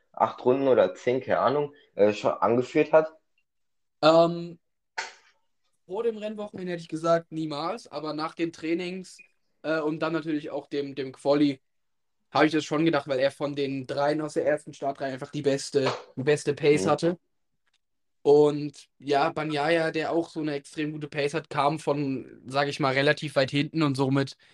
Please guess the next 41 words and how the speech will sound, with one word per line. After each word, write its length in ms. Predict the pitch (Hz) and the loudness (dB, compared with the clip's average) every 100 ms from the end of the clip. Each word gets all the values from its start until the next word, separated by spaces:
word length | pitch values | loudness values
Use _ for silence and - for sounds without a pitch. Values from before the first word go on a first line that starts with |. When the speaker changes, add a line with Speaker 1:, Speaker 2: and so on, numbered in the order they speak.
| _ _ - | _ _ -2
Speaker 2:
hat 180 | 135 | -2
er 100 | 143 | -2
die 140 | 135 117 | -4 -2
ersten 300 | 135 - 143 | -4 -4 -6
Runden 280 | 135 139 139 | -4 -6 -6
halt 100 | 123 | -8
einfach 240 | 127 131 | -10 -12
gebraucht, 460 | 127 120 131 151 - | -12 -2 2 2 0
um 140 | 143 | 0
auch 200 | 135 131 | 0 -2
an 380 | - 135 131 123 | 0 2 4 2
allen 260 | 131 139 139 | 4 4 6
seinen 520 | 143 135 131 127 123 _ _ - | 4 4 2 2 -2 _ _ -2
Ducati-Kollegen 800 | 135 147 147 156 147 143 143 135 | 2 6 6 4 2 4 4 2
vorbeizukommen. 760 | 139 139 156 156 143 143 175 - _ _ _ _ _ _ _ _ _ - | 2 2 2 0 0 0 -2 -10 _ _ _ _ _ _ _ _ _ -4
Ja, 220 | 120 123 - - | 0 0 -4 -12
und 180 | 147 - _ _ - | -12 -12 _ _ -8
Fabio, 520 | 165 156 151 147 143 _ _ _ | -4 -2 -2 -4 -8 _ _ _
ähm, 580 | 131 127 127 127 123 117 | -6 -4 -4 -6 -12 -12
hat 160 | 131 156 | -10 -4
er 120 | 139 | -2
auch, 240 | 156 117 _ _ | -2 -4 _ _
äh, 240 | 127 147 | -12 -10
starke 380 | 143 - 143 143 | -10 -8 -8 -8
Pace 280 | 151 151 156 | -4 -4 -2
gehabt, 300 | 151 139 - | -6 -6 -6
aber 260 | 143 139 135 | -2 -2 -2
Speaker 1:
Mhm. 240 | 113 117 123 | 0 2 2
Speaker 2:
nein, 200 | 131 123 - | -2 -12 -12
mit 160 | 139 139 | -6 0
der 120 | 143 | 2
Yamaha 540 | 139 139 139 151 143 | 2 0 0 0 0
war, 300 | 135 135 131 | -2 -4 -4
wird, 140 | 143 143 | -6 -8
ist 140 | 139 | -10
es 100 | 156 | -4
halt 160 | 151 135 | -6 -4
schwer, 300 | 147 151 151 | 2 4 2
direkt 340 | 147 151 147 | 0 -2 -4
am 100 | 139 | -10
Anfang 500 | 135 156 151 139 135 | -10 -8 -6 -6 -8